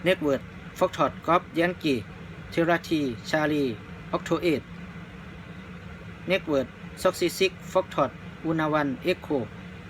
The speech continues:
Kate Flower Lima Network Right Hand Bracket Nada Zero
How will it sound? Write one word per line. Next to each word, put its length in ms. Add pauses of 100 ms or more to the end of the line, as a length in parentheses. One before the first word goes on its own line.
(720)
Kate 380
Flower 480 (240)
Lima 340 (1900)
Network 400 (500)
Right 160
Hand 260
Bracket 380 (1080)
Nada 320
Zero 440